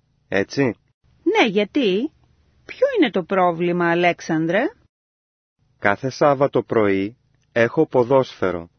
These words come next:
Speaker 1: Πρέπει να ξυπνάω στις εφτά, γιατί έχουμε δύο ώρες προπόνηση και μετά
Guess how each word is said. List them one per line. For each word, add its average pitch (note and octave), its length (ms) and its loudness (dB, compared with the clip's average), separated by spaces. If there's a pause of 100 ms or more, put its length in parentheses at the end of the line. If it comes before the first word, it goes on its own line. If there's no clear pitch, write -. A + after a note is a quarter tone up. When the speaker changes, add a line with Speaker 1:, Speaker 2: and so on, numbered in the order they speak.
(760)
Speaker 1:
Πρέπει A#2+ 340 4
να B2 140 2
ξυπνάω A2 560 -2
στις - 280 -8
εφτά, G2+ 500 -2 (440)
γιατί A2 440 -2
έχουμε A#2 580 0 (160)
δύο G#2 640 0
ώρες A#2+ 320 2
προπόνηση F#2+ 920 -4 (500)
και A2 160 0
μετά G#2 540 -2